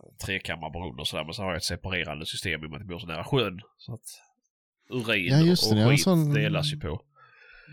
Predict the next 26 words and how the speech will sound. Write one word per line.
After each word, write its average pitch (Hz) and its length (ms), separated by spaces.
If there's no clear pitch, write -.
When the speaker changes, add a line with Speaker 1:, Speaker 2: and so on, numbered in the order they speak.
Speaker 2:
jättekonstiga 98 840
toaletter. 113 640
Speaker 1:
Ja, 165 340
det 143 120
är 190 40
det 175 60
också. 170 240
Eh, 113 600
och 113 800
äckligt - 520
jävla 160 180
dyra. 135 220
Men 123 320
Speaker 2:
Mm. 101 300
Speaker 1:
då 139 120
är 143 120
det, 131 180
och 143 120
det 135 60
är 117 40
ju 110 100
ganska 170 280
nytt, 160 340
det 190 120
systemet. 101 420
Men 107 200